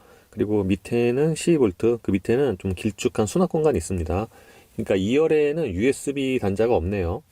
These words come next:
암레스트는 폭이 좀 좋은 편이고요. 여기에 컵홀더가 있고, 그리고 이렇게 수납 공간도 좀 얕지만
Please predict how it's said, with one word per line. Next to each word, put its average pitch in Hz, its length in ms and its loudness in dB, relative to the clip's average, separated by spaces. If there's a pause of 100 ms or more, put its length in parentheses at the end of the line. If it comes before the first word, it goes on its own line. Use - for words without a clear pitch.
(180)
암레스트는 127 540 0
폭이 175 200 -2
좀 156 140 0
좋은 117 260 0
편이고요. 101 640 0
여기에 92 240 -2
컵홀더가 170 520 2
있고, 170 300 0 (120)
그리고 113 320 -2 (440)
이렇게 - 160 -8
수납 220 260 0
공간도 123 460 4
좀 98 160 -2
얕지만 101 600 0